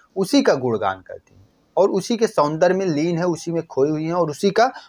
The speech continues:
गुणगान कर रही हैं। यह सौंदर्य उन्हें प्रकृति से प्रत्येक उपकरण तथा उपमान को उठाकर अपने काव्य में रखने का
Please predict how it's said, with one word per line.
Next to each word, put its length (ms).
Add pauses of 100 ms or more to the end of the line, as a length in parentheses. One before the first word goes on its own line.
(140)
गुणगान 460
कर 160
रही 260
हैं। 100 (380)
यह 220
सौंदर्य 440
उन्हें 240
प्रकृति 440
से 180 (1500)
प्रत्येक 520
उपकरण 440 (280)
तथा 260
उपमान 640
को 120
उठाकर 460
अपने 220
काव्य 380
में 80
रखने 320
का 220